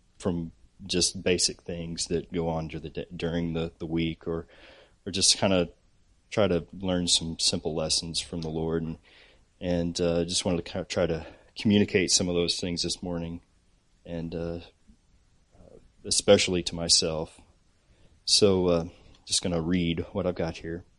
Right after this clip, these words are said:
I was wanting to communicate something to not only you, but also and especially to myself this morning. It is about how the Christian approaches pushing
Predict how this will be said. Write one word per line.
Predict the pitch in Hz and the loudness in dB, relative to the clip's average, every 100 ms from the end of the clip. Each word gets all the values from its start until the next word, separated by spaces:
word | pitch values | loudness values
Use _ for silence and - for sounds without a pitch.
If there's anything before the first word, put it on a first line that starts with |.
| _ - - _ - _ _ _ _ - - | _ -20 -20 _ -20 _ _ _ _ -4 10
I | |
was | 113 123 | 12 12
wanting | 156 151 | 12 12
to | 127 | 8
communicate | 123 131 131 127 113 | 10 12 12 12 8
something | - 113 - 113 107 - - - - - - - | 8 6 6 6 4 0 -6 -10 -12 -16 -18 0
to | 117 | 8
not | 110 113 | 10 12
only | 113 110 | 10 6
you, | 98 101 98 | 6 6 6
but | 98 | 6
also | 98 104 - 101 95 | 6 6 6 6 4
and | 92 | 0
especially | - 104 95 98 | 2 4 4 2
to | 90 92 | 0 0
myself | 90 - 90 90 | 2 2 0 0
this | 95 - | -2 -4
morning. | 82 80 85 - _ _ _ _ _ _ _ _ | -6 -6 -8 -12 _ _ _ _ _ _ _ _
It | 117 | 4
is | 104 | 10
about | 120 131 | 12 12
how | 123 127 | 12 10
the | 123 | 10
Christian | - 143 - 131 | 12 12 12 8
approaches | 117 127 113 - 113 107 - - _ _ _ _ | 10 10 10 8 2 4 2 -2 _ _ _ _
pushing | - 131 135 127 123 | 10 12 12 12 10